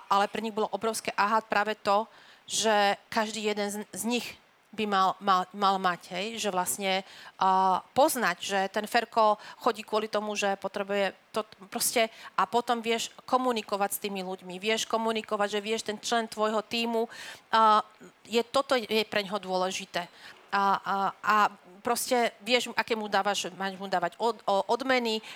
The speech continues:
vieš, ako ho motivovať, aký fokus mu presne dáva na, na tie, na tie jeho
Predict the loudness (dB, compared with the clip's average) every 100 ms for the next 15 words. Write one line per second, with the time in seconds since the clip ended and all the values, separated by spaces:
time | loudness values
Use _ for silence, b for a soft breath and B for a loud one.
0 | -4 0 2 0 0 2 4 4 4 2
1 | 2 0 2 4 2 0 -4 -4 -8 0
2 | 0 0 -4 -4 0 -2 -2 -6 -2 -2
3 | 0 0 0 0 0 -4 -4 -2 -2 -4
4 | -6 -6 -2 0 0